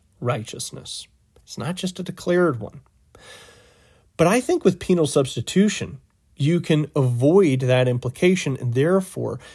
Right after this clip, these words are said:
avoid the sacramental theology, which is alien to the Protestant tradition. Um,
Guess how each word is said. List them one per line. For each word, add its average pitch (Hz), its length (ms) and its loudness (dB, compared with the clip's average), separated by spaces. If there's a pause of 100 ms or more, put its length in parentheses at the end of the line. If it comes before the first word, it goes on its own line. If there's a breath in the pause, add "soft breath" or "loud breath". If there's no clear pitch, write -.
(140 loud breath)
avoid 135 640 2
the 127 160 -6
sacramental 120 1120 -2
theology, 107 800 -8
which 131 160 -6
is 123 220 -6
alien 127 440 0
to 123 80 -6
the 123 60 -12
Protestant - 600 -10
tradition. - 460 -10 (1600 loud breath)
Um, 147 580 4